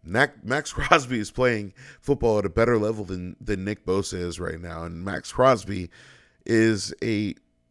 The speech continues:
potential candidate for Defensive Player of the Year. If he continues to play that way, the way that he's playing, he is going to be a guy that can be a candidate for Defensive Player of the Year.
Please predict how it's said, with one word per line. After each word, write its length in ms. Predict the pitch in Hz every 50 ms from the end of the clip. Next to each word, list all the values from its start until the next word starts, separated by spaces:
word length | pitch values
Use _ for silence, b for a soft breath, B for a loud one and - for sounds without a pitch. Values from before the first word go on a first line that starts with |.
| _ _ _ _ _ _ _ _ - -
potential 460 | - 117 - - 127 160 160 - 135
candidate 600 | - - 117 131 156 165 127 98 98 - - _
for 480 | _ - - - - 110 107 113 110 110
Defensive 540 | 92 - 104 110 120 - 127 117 - 110 -
Player 240 | 113 107 104 110
of 80 | 110 101
the 80 | 95 92
Year. 380 | 87 98 117 120 92 95 - B B B B B B B
If 140 | - 95 95
he 100 | 139 139
continues 540 | - 160 143 127 131 135 139 139 127 113 104
to 60 | 101
play 200 | - - 110 110
that 240 | 101 98 98 87 95
way, 240 | 90 101 101 92 -
the 140 | - 95 104
way 160 | 95 104 107
that 140 | 107 98 92
he's 160 | 95 90 -
playing, 420 | - - 113 113 107 92 90 85 - B B B B B B B
he 160 | - - 160
is 140 | 208 180 139
going 180 | 131 151 151
to 80 | 139 127
be 180 | 113 127 135 123
a 60 | 101
guy 260 | 78 98 110 110 98
that 160 | 82 90 90
can 160 | - 101 92
be 260 | 80 85 110 117 113 -
a 40 | 107
candidate 500 | - - 113 113 110 101 90 85 - -
for 300 | - - 101 101 101 98
Defensive 500 | 82 - 98 104 - 107 101 98 - -
Player 200 | - 104 95 90
of 80 | 85
the 80 | 85 85
Year. 300 | 87 90 87 80 - -